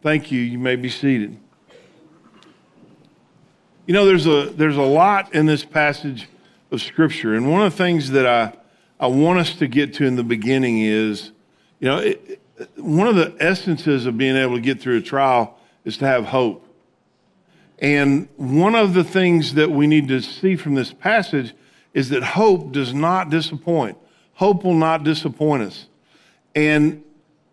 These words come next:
there are different kinds of hope. You know, when we go through certain trials, maybe our hope is that, that we're gonna experience heaven. You know, when we, when we lose someone that, that we love, here on this earth,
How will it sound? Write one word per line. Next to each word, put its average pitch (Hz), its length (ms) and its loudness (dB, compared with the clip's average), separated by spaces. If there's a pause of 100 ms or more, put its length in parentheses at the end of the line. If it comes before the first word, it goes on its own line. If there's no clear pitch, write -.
there 196 200 4
are 196 60 4
different 208 420 0
kinds 196 400 0
of 143 100 -2
hope. 123 420 -2 (880)
You 143 60 -4
know, 156 120 4
when 165 200 4
we 214 120 4
go 214 200 4
through 202 200 0
certain 214 400 0
trials, 214 580 0 (380)
maybe 220 380 4
our 190 180 6
hope 190 360 2
is 175 420 4
that, 151 240 2 (1000)
that 151 140 2
we're 170 200 4
gonna 170 400 0
experience 170 760 0 (120)
heaven. 120 600 -2
You 139 80 -6
know, 135 120 0
when 151 240 0
we, 170 300 2 (280)
when 160 140 2
we 185 120 4
lose 185 440 4
someone 170 600 2
that, 139 260 0
that 135 180 0
we 135 140 0
love, 139 520 2 (380)
here 160 140 2
on 151 180 2
this 135 200 0
earth, 127 300 2